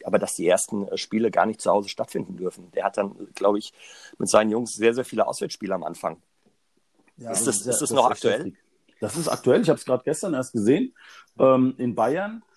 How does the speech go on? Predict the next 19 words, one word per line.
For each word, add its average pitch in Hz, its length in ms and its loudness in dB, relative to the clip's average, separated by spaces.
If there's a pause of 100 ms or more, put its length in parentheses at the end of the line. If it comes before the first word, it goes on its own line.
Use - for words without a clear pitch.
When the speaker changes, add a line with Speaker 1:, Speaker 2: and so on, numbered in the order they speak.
(280)
Speaker 2:
äh, 143 260 2
dürfen, 147 400 -6
also 131 220 -4
Bayern 131 320 -2
Alzenau 156 360 -6
ist 147 100 -10
ja 135 140 -2 (220)
für, 131 220 -10
für - 100 -14
die 110 120 -8
Zuhörer, 147 360 4
das 113 140 -4
ist 107 120 -10
an 117 100 0
der 110 100 6
Grenze 147 320 -2
zu 113 140 -2
Hessen 165 240 2
und 135 220 0